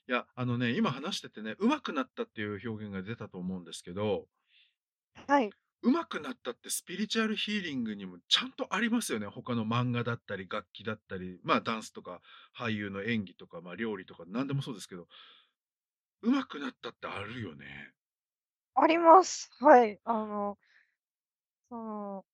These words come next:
Speaker 2: <clears throat> もちろん霊視の内容が正しいとか、正しくないとかもあるとは思うんですけれども、もうそれ以前のもっと分かりやすいところで、ハキハキ喋って、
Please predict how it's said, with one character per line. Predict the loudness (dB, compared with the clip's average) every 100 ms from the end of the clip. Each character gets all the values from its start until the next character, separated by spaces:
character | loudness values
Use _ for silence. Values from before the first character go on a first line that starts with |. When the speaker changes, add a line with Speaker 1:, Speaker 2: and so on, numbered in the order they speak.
| _
Speaker 2:
<clears throat> | 4 4 2
も | -2
ち | 6
ろ | 8 8
ん | 4
霊 | 4 4
視 | 2 -6
の | 0 0 4
内 | 8 8 8
容 | 6 8
が | 8 6 2
正 | -4 6 8 8
し | -2 -8
い | -6 -6
と | -4
か、 | -4
正 | 0 4 8 8
し | 6
く | -2
な | 0 2
い | 2
と | 2 -2
か | -2 6 8 8 8
も | 6 8 10
あ | 8
る | 6
と | 6
は | 4 4
思 | 0 -6 -6 -6
う |
ん | -12 _ _
で | -16
す | -10
け | -6
れ | -6
ど | -4
も、 | -4 -4 -10 _
も | -6
う | 0
そ | 10
れ | 12
以 | 12
前 | 10
の | 6 4 6
も | 6
っ | 6
と | 6
分 | 8 8
か | 6
り | 8
や | 10 8
す | 6
い | -4
と | -4 -6
こ | -2
ろ | -2
で、 | 2 0 -2 _ _ _ _ _ _ _ _
ハ | 6 6
キ | 6
ハ | 4 4
キ | 0 -10 _ _ -8
喋 | -2 2 2
っ | _ 0
て、 | 2